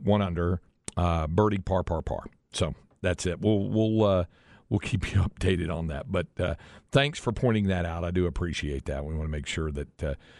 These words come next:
we're accurate on these things, especially as we, um, go through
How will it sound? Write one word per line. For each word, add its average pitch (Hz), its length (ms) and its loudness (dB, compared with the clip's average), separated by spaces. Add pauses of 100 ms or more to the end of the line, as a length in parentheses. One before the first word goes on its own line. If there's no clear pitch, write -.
(140)
we're 82 140 0
accurate 113 400 0
on 87 180 -2
these 76 240 -6
things, 71 420 -6
especially 85 600 -2
as 76 180 -4
we, 71 320 -6 (600)
um, 71 460 -4 (340)
go 87 160 0
through 82 640 0